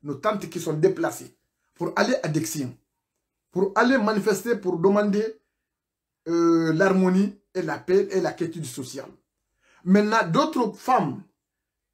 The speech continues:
ils ont violenté la femme, ils ont tué leurs enfants, ils ont fait tous les mauvais contre ces femmes.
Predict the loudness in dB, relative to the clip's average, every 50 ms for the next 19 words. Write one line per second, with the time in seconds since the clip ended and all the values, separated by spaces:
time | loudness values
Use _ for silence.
0 | _ -10 -8 0 2 2 2 4 4 2 2 4 4 4 2 2 0 -4 -4 -2
1 | -2 -2 -2 -2 -4 -4 -4 -6 -10 -14 _ _ _ _ -12 -6 -4 -2 -2 -2
2 | -2 0 2 4 4 4 4 2 -2 -4 -4 -6 -6 -6 -8 -10 _ _ _ -10
3 | -2 0 2 2 0 -2 -8 _ _ _ _ _ _ _ -20 -20 -14 2 4 4
4 | 4 4 4 6 6 6 6 4 2 2 2 0 0 -2 -2 -4 -6 -6 -8 -10
5 | -10 -10 -10 -10 -12 -14 -14 -14